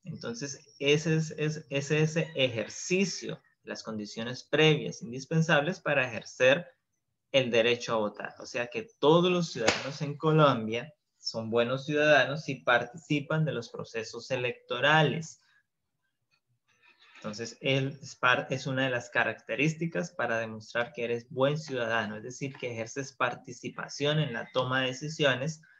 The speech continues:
de los cargos que están allí, de la jurisdicción, de autoridad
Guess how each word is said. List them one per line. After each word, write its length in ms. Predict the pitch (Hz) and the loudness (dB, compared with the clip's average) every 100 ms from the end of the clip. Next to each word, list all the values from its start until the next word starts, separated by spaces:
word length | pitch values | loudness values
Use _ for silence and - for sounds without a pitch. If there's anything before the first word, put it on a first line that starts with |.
| _ _ _ _ | _ _ _ _
de 480 | 143 127 143 143 156 | -10 2 6 6 2
los 280 | 135 117 - | -2 -8 -8
cargos 800 | _ 139 127 117 120 151 - - _ _ | _ 2 4 2 -4 -8 -10 -18 _ _
que 80 | 113 | -14
están 380 | 107 123 117 117 | -6 -2 0 0
allí, 400 | 113 107 - _ | -2 -6 -12 _
de 260 | 175 160 117 | -10 -8 -6
la 160 | 110 - - _ _ | -8 -12 -20 _ _
jurisdicción, 1000 | 135 123 117 113 120 - 165 151 156 | -6 -4 -4 -6 -10 -6 2 4 4
de 60 | 139 | 0
autoridad 800 | 113 - 127 139 131 120 131 - | -6 -4 -2 0 4 4 2 -6